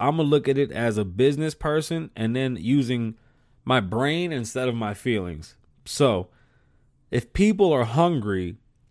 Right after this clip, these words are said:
what's the solution to the hungry people? You guessed it. Money. They need jobs.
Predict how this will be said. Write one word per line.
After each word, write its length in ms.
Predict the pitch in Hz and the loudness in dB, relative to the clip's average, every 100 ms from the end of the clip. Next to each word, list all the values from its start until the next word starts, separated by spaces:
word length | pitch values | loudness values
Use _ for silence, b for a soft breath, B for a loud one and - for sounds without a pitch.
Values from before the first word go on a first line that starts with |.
| _ _ | _ _
what's 260 | 127 196 - | 2 2 0
the 120 | 175 | -6
solution 760 | - 135 139 151 - 113 101 | -2 -2 2 2 2 -4 -6
to 160 | 92 123 | -4 -4
the 160 | 110 110 | -4 -4
hungry 460 | 123 135 123 110 | -2 0 -2 -4
people? 500 | 98 117 101 78 71 _ _ _ _ _ _ - | -4 -4 -4 -10 -18 _ _ _ _ _ _ -4
You 280 | 123 156 | 2 2
guessed 440 | 143 131 117 104 - | 4 2 2 -2 -12
it. 140 | - _ _ _ _ | -18 _ _ _ _
Money. 540 | 92 107 120 98 80 85 _ _ _ | -4 0 2 0 -4 -10 _ _ _
They 280 | 113 131 143 | 2 4 4
need 300 | 131 127 101 | 2 -2 -4
jobs. 600 | 92 107 95 85 - | -4 -2 -2 -4 -10